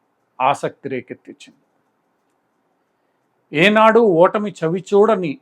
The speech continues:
ఎంఐఎం అధినేత అసదుద్దీన్ ఓవైసీ ఈసారి కొంత గందరగోళానికి లోనై అసలు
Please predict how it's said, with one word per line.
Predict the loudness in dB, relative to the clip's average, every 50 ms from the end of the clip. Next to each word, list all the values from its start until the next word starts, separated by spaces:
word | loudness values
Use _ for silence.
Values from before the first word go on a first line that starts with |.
| _ _ _ _ _ -12
ఎంఐఎం | -10 -8 -6 -4 -4 -4 -2 -4 -4 -4 -6
అధినేత | -8 -6 -6 -4 -4 -4 -4 -4 -4 -4 -6 -6 -6 -8 _ -10 -10
అసదుద్దీన్ | -10 -10 -10 -12 -8 -8 -8 -8 -6 -6 -6 -6 -6 -6 -8 -8 -6 -6
ఓవైసీ | -2 -2 -2 -2 -2 -6 -10 -12 -12 -12 -14 -16 _ _ _ _ _ _ _ _ _ _ _ _ _ _ _ _ _ _ _ _ _ _ _ _ _ _ _ _ _ _ _ _ _ _ _ _ _ _ _ _ _ -8
ఈసారి | -6 -2 2 4 4 4 4
కొంత | 0 -2 -4 -2 0 2 2 2 2 0 -6 _ _ _ _ _ _ _ _ _ _ -18 -14 -12
గందరగోళానికి | -10 -6 -2 -2 0 0 2 2 2 2 2 0 0 -2 -8 -8 -10 -12 -12 -14 _ _ _ _ _ _ _ _ _ _ _ _ _ _ _ _ _ _ _ _ _ _ _ _ _ _ _ _ _ _ _ _ _ _ _ _ _ _ -12 -6
లోనై | -2 0 0 2 2 0 -2 -4 -6 -8 -10 _ _ _ _ _ _ _ _ _ _ -8 -6
అసలు | -6 -4 -2 -2 -2 -2 -2 -4 -6